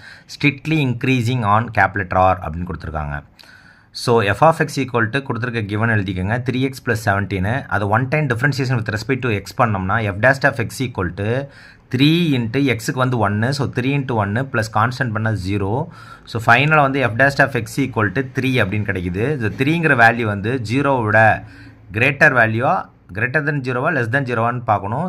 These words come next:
So, த்ரீ வந்து greater than ஜீரோ. So, பாசிட்டிவ் வேல்யூ நம்மளுக்கு வந்திருக்கனால, therefore, f of x is strictly increasing on capital letter R. So, second sum பாருங்க. So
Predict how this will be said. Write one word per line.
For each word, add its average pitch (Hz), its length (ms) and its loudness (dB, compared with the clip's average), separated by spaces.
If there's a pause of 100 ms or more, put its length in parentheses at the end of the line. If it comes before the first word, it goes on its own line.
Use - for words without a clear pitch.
So, 151 120 -4 (180)
த்ரீ 151 220 -2
வந்து 135 180 -6
greater 117 260 -2
than 120 180 -4
ஜீரோ. 120 200 -2 (600)
So, 175 140 -2 (140)
பாசிட்டிவ் 147 500 4
வேல்யூ 123 280 0
நம்மளுக்கு 101 260 -4
வந்திருக்கனால, 101 480 -4 (840)
therefore, 127 460 4 (160)
f - 120 0
of 127 180 -4
x - 180 -10
is 113 80 -12 (160)
strictly 127 480 -6
increasing 113 500 -2 (120)
on 175 260 -4
capital 95 240 -2
letter 92 180 -4 (300)
R. - 20 -6 (580)
So, 123 80 -6 (120)
second 147 320 -4
sum 139 100 -4 (140)
பாருங்க. 113 240 -2 (720)
So 139 100 -2